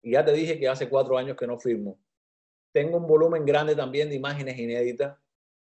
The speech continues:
de muchos lugares y últimamente he estado revisándolas y hay una coherencia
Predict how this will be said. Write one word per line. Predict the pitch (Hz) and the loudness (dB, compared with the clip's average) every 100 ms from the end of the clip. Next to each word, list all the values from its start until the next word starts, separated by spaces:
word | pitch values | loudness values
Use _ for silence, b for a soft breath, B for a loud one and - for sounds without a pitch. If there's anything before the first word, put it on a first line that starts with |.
| _ | _
de | 117 | -4
muchos | 123 139 131 | -2 -4 -4
lugares | 123 123 120 - - _ _ _ _ _ _ _ _ | 0 0 0 -4 -12 _ _ _ _ _ _ _ _
y | 143 131 131 127 123 123 120 | -8 -4 -4 -4 -6 -8 -8
últimamente | 131 143 160 135 147 143 | -6 -4 -4 -4 -2 -2
he | |
estado | 139 131 147 | 0 0 0
revisándolas | 135 127 117 - 143 143 139 139 _ _ - | 2 0 0 -2 0 0 -2 -6 _ _ -6
y | 120 | -2
hay | 135 147 | -2 -2
una | 143 120 | -6 -2
coherencia | 123 120 143 143 135 117 107 104 | 0 0 -2 -4 -2 0 -2 -6